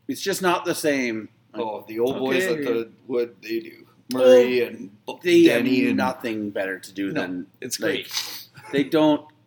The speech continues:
Speaker 1: care what it is as long as it's
Speaker 2: Mm.
Speaker 1: on.
Speaker 2: Live.
Speaker 1: Yeah.
Speaker 2: That's true. But I like that 'cause I picture me at that age just,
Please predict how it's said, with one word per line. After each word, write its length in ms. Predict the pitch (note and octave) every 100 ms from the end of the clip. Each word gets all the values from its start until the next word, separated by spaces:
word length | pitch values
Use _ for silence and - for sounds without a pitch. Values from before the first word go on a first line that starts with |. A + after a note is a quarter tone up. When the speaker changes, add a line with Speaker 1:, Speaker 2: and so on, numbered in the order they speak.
| _ _ _
Speaker 1:
care 380 | - D#3 C#3 B2+
what 260 | B2 B2+ -
it 140 | A2+ G2+
is 560 | C#3 B2+ - - - -
as 100 | -
long 180 | A2 G#2+
as 100 | G#2
it's 180 | G2+ -
Speaker 2:
Mm. 100 | G#2+
Speaker 1:
on. 480 | A2+ F#2+ F2 D#2 - _
Speaker 2:
Live. 500 | G2 G2 - G2 _ _ _ -
Speaker 1:
Yeah. 120 | -
Speaker 2:
That's 180 | - -
true. 260 | - - - _ _ _ _ -
But 100 | D3
I 80 | F#3
like 260 | E3+ F#3
that 200 | - - _ _ -
'cause 140 | A#2
I 80 | C3+
picture 380 | C3 D#3+ D#3+ C3+
me 340 | A#2 C#3 B2
at 140 | - -
that 200 | A2+ A2
age 340 | G#2 G2 -
just, 300 | - G#2 -